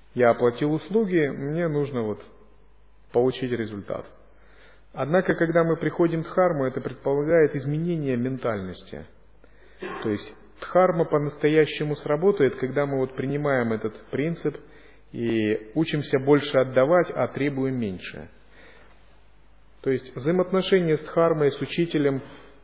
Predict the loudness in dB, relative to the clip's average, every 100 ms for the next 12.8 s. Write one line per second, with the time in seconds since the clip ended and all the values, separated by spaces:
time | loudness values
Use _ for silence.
0 | -18 -10 -6 0 0 2 2 2 -4 0
1 | 0 2 0 0 -4 0 4 4 2 -2
2 | -8 -8 -8 -10 -10 -12 -6 -4 -2 -4
3 | -10 -14 -16 -14 -10 -8 -10 -12 -12 -10
4 | -10 -12 -14 -18 -20 -20 -20 -20 -20 -20
5 | -20 -20 -20 -20 -20 -20 -20 -20 -20 -20
6 | -20 -20 -20 -20 -20 -20 -20 -20 -20 -20
7 | -20 -20 -20 -20 -20 -2 2 2 2 -2
8 | 0 0 2 0 0 4 6 6 2 -6
9 | 0 4 4 4 2 2 2 2 0 -2
10 | 4 4 4 0 -6 -10 -20 -20 -20 -20
11 | -20 -10 -4 2 4 6 4 2 0 0
12 | -4 -6 -4 -2 -2 0 2 2